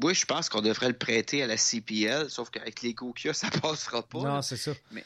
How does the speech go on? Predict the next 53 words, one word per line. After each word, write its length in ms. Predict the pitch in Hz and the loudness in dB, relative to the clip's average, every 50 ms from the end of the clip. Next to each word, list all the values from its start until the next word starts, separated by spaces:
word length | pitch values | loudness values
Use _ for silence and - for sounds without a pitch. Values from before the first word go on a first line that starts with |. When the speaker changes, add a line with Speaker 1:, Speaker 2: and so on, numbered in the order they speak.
| - - - | -16 -20 -16
Speaker 1:
sauf 520 | - - - - - - - - 156 151 | -14 -12 -10 -10 -10 -8 -4 -4 -4 -2
que 120 | - 143 | -2 -4
c'est 180 | 123 - 123 120 | -4 -2 -4 -4
plate 300 | 117 - 139 156 160 - | -6 -4 -6 -6 -4 -4
à 80 | 139 120 | -6 -6
dire, 260 | 107 117 123 160 180 | -6 -8 -8 -8 -8
mais 120 | 151 110 - - 107 | -10 -12 -16 -10 -8
va, 120 | 117 - - - 82 - - | -8 -8 -8 -14 -20 -18 -12
gars, 240 | 113 120 131 139 139 - _ - - - - - - - _ _ _ _ | -6 -4 -4 -4 -4 -6 _ -20 -20 -20 -20 -20 -20 -20 _ _ _ _
va 260 | 113 110 - 139 165 | -16 -4 -2 -2 -2
faire 200 | - 247 254 233 | -2 -2 -6 -6
tes 160 | - 185 143 | -6 -8 -10
preuves 280 | - - 147 160 147 143 | -10 -6 -8 -6 -6 -6
en 80 | 131 | -8
C 200 | 127 - - 131 | -8 -8 -12 -12
P 200 | - - 120 113 | -12 -10 -8 -6
L, 200 | 113 127 160 170 165 | -4 -4 -4 -4 -6
tu 80 | - 131 | -8 -10
reviendras 400 | 120 117 127 120 117 113 135 160 | -8 -6 -6 -6 -4 -4 -6 -6
quand 140 | - 143 123 | -6 -8 -10
ton 180 | - 120 110 | -8 -10 -8
attitude 380 | 113 113 - - - - 131 131 | -8 -10 -10 -12 -12 -8 -8 -8
sera 200 | - - 113 113 | -8 -6 -6 -4
changée, 420 | - - 120 110 107 104 113 135 151 | -4 -4 -4 -4 -4 -2 -2 -4 -4
mais 120 | 143 117 | -4 -6
malheureusement, 540 | 107 107 110 113 123 131 123 113 117 - - | -4 -2 -2 -2 -2 -2 -4 -4 -4 -6 -8
je 80 | - - | -8 -8
pense 140 | 117 110 - | -8 -10 -10
pas 60 | - | -8
que 60 | - | -8
ça 80 | - 123 | -8 -4
va 120 | - 98 | -4 -4
se 100 | - - | -6 -4
faire. 240 | - 57 53 64 - _ _ _ _ - | -6 -6 -8 -8 -10 _ _ _ _ -10
Speaker 2:
Non, 260 | - 131 135 131 - - - | -6 -2 -2 -2 -2 -4 -8
mais 400 | 135 139 131 123 127 127 127 131 | -6 -4 -2 0 0 2 2 2
moi 140 | 139 147 139 | 2 2 0
aussi, 220 | 135 - - 175 | 0 0 -2 -2
je 60 | - - | -4 -2
pense 240 | - 139 135 131 - | -2 -2 -2 -2 -2
que 120 | - 147 | -2 -2
ça 160 | 139 - 135 | -2 0 -2
serait 300 | 113 - - - 139 131 | -2 -2 -4 -2 -2 -2
une 160 | 123 123 120 117 | -2 -2 -4 -4
bonne 180 | 127 123 123 | -4 -4 -4
chose, 280 | 117 - 147 160 165 - | -4 -4 -4 -4 -6 -4
comme 180 | - 190 190 | -4 -4 -4
ça 160 | 180 - 180 151 | -2 -2 -2 -2
le 80 | 139 | -2
serait 300 | 131 - - - 156 143 | -2 -2 -4 -2 0 -2
le 100 | 139 135 | -2 -2
cas. 240 | 131 - 160 170 170 | -2 -2 -2 -2 -2
Tu 60 | - | -4